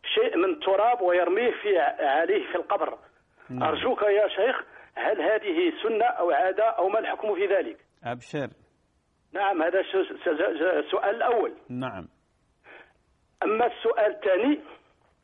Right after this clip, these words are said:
Speaker 1: ألو نعم؟
Speaker 2: نعم، تفضل، تفضل.
Speaker 1: ألو،
Speaker 2: تفضل.
Speaker 1: سؤال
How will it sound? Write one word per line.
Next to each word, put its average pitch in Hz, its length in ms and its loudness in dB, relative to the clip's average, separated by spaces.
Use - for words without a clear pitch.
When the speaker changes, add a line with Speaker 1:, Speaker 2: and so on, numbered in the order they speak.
Speaker 1:
ألو 208 200 0
نعم؟ 220 360 0
Speaker 2:
نعم، 147 260 -6
تفضل، 190 460 -6
تفضل. 156 400 -4
Speaker 1:
ألو، - 240 4
Speaker 2:
تفضل. - 240 -8
Speaker 1:
سؤال - 240 2